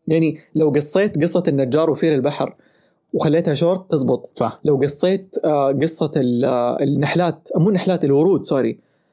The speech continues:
Speaker 1: الأغنية حقت، آه، ربيع أبريل
Speaker 2: مم.
Speaker 1: وخليتها شورت لحاله تزبط.
Speaker 2: صحيح.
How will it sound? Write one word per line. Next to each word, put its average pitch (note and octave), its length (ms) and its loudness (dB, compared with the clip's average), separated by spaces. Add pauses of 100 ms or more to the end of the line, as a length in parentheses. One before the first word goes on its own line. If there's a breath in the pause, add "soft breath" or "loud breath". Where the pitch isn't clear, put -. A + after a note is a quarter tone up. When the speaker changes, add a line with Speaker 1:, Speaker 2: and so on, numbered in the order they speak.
(140)
Speaker 1:
الأغنية E3 380 2
حقت، C3 440 -4
آه، B2+ 260 0
ربيع C3+ 280 0
أبريل D3+ 400 0
Speaker 2:
مم. B2 360 -2
Speaker 1:
وخليتها E3 400 0
شورت E3 280 -2
لحاله D#3 300 0
تزبط. F#3+ 460 -2
Speaker 2:
صحيح. G#2 420 -4